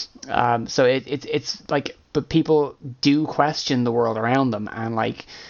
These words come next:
I think more often than not these days, it leads to some kind of conspiratorial thinking. Um, yeah, so, uh,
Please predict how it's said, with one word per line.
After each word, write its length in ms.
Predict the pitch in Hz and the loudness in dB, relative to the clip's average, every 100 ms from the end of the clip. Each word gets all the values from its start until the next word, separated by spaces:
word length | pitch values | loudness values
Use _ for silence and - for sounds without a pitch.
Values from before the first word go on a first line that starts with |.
| - - - | -20 -20 -12
I 120 | - 131 | -2 0
think 140 | 127 | 2
more 260 | 127 127 131 | 4 6 6
often 320 | 131 135 127 | 2 0 -2
than 140 | 117 | 0
not 240 | 117 123 - | 0 -2 -2
these 180 | 117 | 0
days, 260 | 110 110 110 | 2 2 0
it 140 | 117 | -4
leads 340 | 113 113 117 - | -2 -4 -4 -2
to 100 | 113 | -2
some 220 | 110 117 | 0 0
kind 220 | 127 113 | 0 -2
of 80 | 110 | -4
conspiratorial 800 | - 120 123 120 - 123 120 120 | -6 -4 0 -2 0 0 2 0
thinking. 500 | 117 135 139 180 190 - - - - - _ | 0 0 2 0 -2 -8 -16 -16 -16 -20 _
Um, 640 | - 117 113 113 113 110 113 _ _ _ _ _ _ _ - - _ _ - - - - - | -2 0 2 2 0 -2 -6 _ _ _ _ _ _ _ -8 -8 _ _ -20 -20 -18 -18 -2
yeah, 300 | 151 135 117 - | 2 2 0 -10
so, 440 | - - 120 120 | -6 0 0 0
uh, 260 | - 123 - | -4 -8 -6